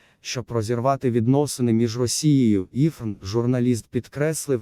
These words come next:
що рішення Німеччини ігнорує всі опитування громадської думки в країні, і це ризик ескалації. За словами Мате, рішення про постачання Німеччиною танків Україні —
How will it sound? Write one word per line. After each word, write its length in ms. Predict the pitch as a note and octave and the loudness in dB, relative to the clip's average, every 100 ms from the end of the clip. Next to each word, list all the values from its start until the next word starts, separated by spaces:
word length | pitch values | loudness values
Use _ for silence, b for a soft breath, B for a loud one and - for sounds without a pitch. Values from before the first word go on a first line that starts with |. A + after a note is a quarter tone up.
| - | -6
що 280 | - C3+ A#2 | -8 -4 2
рішення 440 | C3+ - B2+ A2+ | 2 2 0 2
Німеччини 680 | A2 A2+ C#3 D#3+ - C3+ A#2 | 2 4 2 0 -4 -4 -2
ігнорує 580 | A2+ A#2 B2 B2+ D#3+ C3 | 0 0 0 6 6 6
всі 300 | - - C3 | 0 0 0
опитування 600 | A#2+ C3 A#2+ A#2+ G#2+ G#2+ | 0 -2 0 0 0 0
громадської 600 | A2+ A2+ C3 B2 - A#2 | 0 2 0 -4 -4 -2
думки 380 | G#2+ C#3 C3+ C3+ | 4 4 4 0
в 80 | A2+ | -6
країні, 540 | C3 B2 B2+ B2 G2+ | -4 0 2 2 0
і 100 | A#2 | -4
це 240 | A#2 - C#3 | -4 -2 0
ризик 360 | C3+ B2 B2 | 0 -2 -4
ескалації. 720 | B2+ - C3 A#2 G2 - E2 D#2 _ _ _ G#2+ | -6 -6 -4 -4 -6 -8 -12 -14 _ _ _ 2
За 120 | A2+ | 2
словами 500 | - B2+ C3+ D#3+ D3 | 4 4 4 6 6
Мате, 420 | B2+ A2+ - G#2 | 4 2 -2 -4
рішення 540 | G#2 A#2+ C3 C#3 B2+ A2+ | 4 4 6 6 6 4
про 180 | A2+ G#2+ | -2 -6
постачання 640 | A2 - A2 B2 A#2+ A#2 | -6 -4 -4 2 6 6
Німеччиною 760 | A2 G#2+ A#2 A#2 - A2 A2+ G#2 | 6 4 2 -2 -2 0 0 0
танків 460 | B2 B2 A#2+ A2 | 0 0 0 0
Україні — 640 | A#2+ B2 B2+ C3+ C#3+ C3+ | 0 2 4 6 6 4